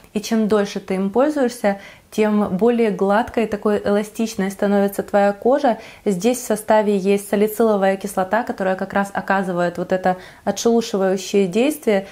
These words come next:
Также гиалуроновая кислота, это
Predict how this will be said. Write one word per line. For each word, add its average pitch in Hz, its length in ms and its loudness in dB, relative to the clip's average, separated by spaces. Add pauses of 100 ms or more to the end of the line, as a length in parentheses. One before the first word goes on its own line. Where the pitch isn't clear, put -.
(160)
Также 190 360 0
гиалуроновая 202 840 2
кислота, 202 680 -2 (200)
это 190 400 -2